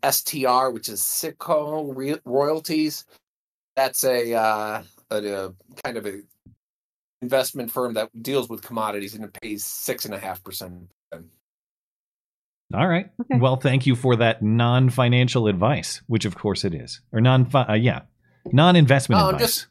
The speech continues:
Speaker 2: Disclaimer.
Speaker 1: I, that's, I, uh, no, it's, it's, it's,
Speaker 2: Yeah.
Speaker 1: it's from an article. <laughs>
Speaker 2: All right. Th-, thank you. I just don't wanna get, uh, I, you know, I don't wanna create legal liability for anybody. That's all. <laughs> All right.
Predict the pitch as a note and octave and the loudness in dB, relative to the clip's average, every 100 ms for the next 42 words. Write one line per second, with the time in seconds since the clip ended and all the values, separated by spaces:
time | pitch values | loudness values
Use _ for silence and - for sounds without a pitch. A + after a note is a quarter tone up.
0 | _ _ C3 A#2+ - E3+ C#3 D3+ - C#3 | _ _ 0 0 2 0 2 0 -2 0
1 | B2+ C3 - - _ - A#2+ C3+ D3+ E3+ | 0 0 -6 -20 _ -6 -4 -2 -2 0
2 | F4+ G2+ A#2+ B2+ C#3+ C3 B2 A2+ E2 A2 | -2 -4 -10 -6 -4 -2 -4 -4 -6 -10
3 | - - - - G#2+ A#2 E3 - - - | -16 -20 -20 -12 -6 -2 -2 -4 -10 -12
4 | _ - G3 F#3 G#3+ E3+ - - - G2+ | _ -6 -2 0 0 0 -2 -4 -4 -4
5 | - G#2+ F#2 E2+ D2 - - _ _ _ | -2 -2 -2 -4 -10 -16 -20 _ _ _
6 | - G3 C4+ - E3+ D#3 D#3 D3+ C3+ D3+ | -2 0 0 0 2 2 2 2 0 0
7 | C#3+ C#3 C3 A2 C#3 B2+ C3 F2+ G#2+ G2+ | 0 0 0 -2 -2 -2 -2 0 0 -2
8 | G2+ G2+ - G#2 G#2 F#2+ D3+ C#3+ F2 C#2+ | -2 -4 -4 -2 -2 0 0 0 -2 -4
9 | C2 B1 B1+ B1+ C#2 D2+ B1+ C2 - B1 | -10 -10 -12 -14 -14 -12 -12 -14 -14 -10
10 | F2+ - - _ F3+ - F3 - _ - | -10 -10 -16 _ -14 -12 -14 -16 _ -20
11 | _ _ - G#2+ | _ _ -4 -2